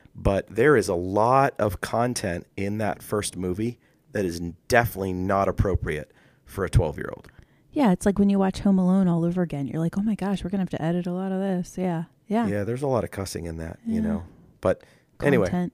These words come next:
Speaker 2: anyhow.
Speaker 1: Yeah, we just watched
Speaker 2: Yeah.
Speaker 1: the T V version, right?
Speaker 2: That's right, that's right.
Speaker 1: Which isn't always correct, but
Speaker 2: But
Speaker 1: it's better.
Speaker 2: it's better. Yeah,
Speaker 1: Yeah.
Speaker 2: it's better. You have to, yeah. All right, so I'm gonna go ahead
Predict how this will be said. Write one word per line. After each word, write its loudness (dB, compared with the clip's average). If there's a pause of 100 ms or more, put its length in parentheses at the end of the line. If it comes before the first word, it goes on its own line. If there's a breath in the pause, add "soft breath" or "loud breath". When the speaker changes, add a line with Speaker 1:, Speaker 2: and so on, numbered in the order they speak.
(100)
Speaker 2:
anyhow. 0
Speaker 1:
Yeah, 8
we 4
just 0
watched 6
Speaker 2:
Yeah. 2
Speaker 1:
the -
T 0
V 2
version, 0
right? 8
Speaker 2:
That's 2
right, -6 (100)
that's -6
right. -6
Speaker 1:
Which 6
isn't 6
always 4 (280)
correct, 2
but 4
Speaker 2:
But 4 (200)
Speaker 1:
it's 6
better. 4
Speaker 2:
it's -2
better. -10 (100)
Yeah, -10
Speaker 1:
Yeah. -2
Speaker 2:
it's -2
better. -8
You -2
have -6
to, -10 (300)
yeah. -12 (3750 loud breath)
All 8
right, 0
so 4
I'm 4
gonna 6
go 4
ahead 6